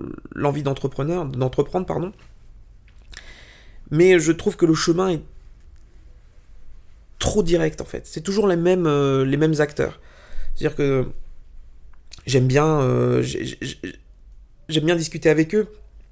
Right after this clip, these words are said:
Par exemple, le Semia ou, euh, Incubator, euh, voilà, ce genre de choses-là, mais il n'y en a que deux, quoi, sur toute l'Alsace. Alors, peut-être que je, je vais, je vais me faire contredire un jour ou l'autre en me disant, il y aura un troisième, il y a peut-être Cameo à Mulhouse.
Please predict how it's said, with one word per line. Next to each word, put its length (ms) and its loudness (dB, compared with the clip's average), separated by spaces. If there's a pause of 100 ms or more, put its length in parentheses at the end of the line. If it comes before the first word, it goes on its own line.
(140)
Par 120 -4
exemple, 240 0
le 40 0
Semia 600 2 (880)
ou, 240 4
euh, 280 4 (340)
Incubator, 880 6
euh, 200 4
voilà, 220 4
ce 120 -4
genre 160 -2
de 60 -2
choses-là, 340 2
mais 200 0 (1600)
il 40 -4
n'y 60 2
en 20 2
a 40 -2
que 80 -2
deux, 160 8
quoi, 180 -8 (240)
sur 160 -8
toute 140 -6
l'Alsace. 360 2
Alors, 200 -4
peut-être 280 -2
que 120 0
je, 260 -4
je 100 -4
vais, 100 -2
je 80 -4
vais 60 0
me 60 -4
faire 160 -6
contredire 480 -2
un 80 0
jour 160 0
ou 60 2
l'autre 240 4
en 20 -4
me 40 -2
disant, 180 -2
il 40 -2
y 40 -2
aura 120 -2
un 80 0
troisième, 400 0
il 60 -4
y 20 -4
a 40 -6
peut-être 180 -4
Cameo 340 4
à 60 2
Mulhouse. 360 0